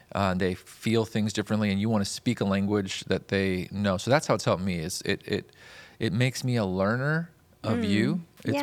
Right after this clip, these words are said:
Speaker 1: put me in
Speaker 2: yeah.
Speaker 1: a position of saying, "I want to not just be heard, um, but I wanna understand. I want you to understand me.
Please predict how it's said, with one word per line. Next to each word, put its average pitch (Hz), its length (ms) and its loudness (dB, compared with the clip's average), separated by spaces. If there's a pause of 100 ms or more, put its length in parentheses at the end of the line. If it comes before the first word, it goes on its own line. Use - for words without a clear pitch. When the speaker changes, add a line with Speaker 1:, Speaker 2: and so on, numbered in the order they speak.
Speaker 1:
put 190 120 2
me 123 80 4
in 113 40 4
Speaker 2:
yeah. - 20 0
Speaker 1:
a - 40 0
position 110 500 0
of 98 80 0
saying, 101 300 2
"I 101 180 0
want 127 380 0
to 107 460 0 (500)
not 104 360 2
just - 380 -6
be 98 220 0
heard, 113 760 2 (540)
um, 104 200 2
but 104 80 4
I 104 40 6
wanna 117 200 2
understand. 95 840 -2
I 110 60 -2
want 107 100 0
you 120 160 2
to 127 100 2
understand 107 460 0
me. - 220 -8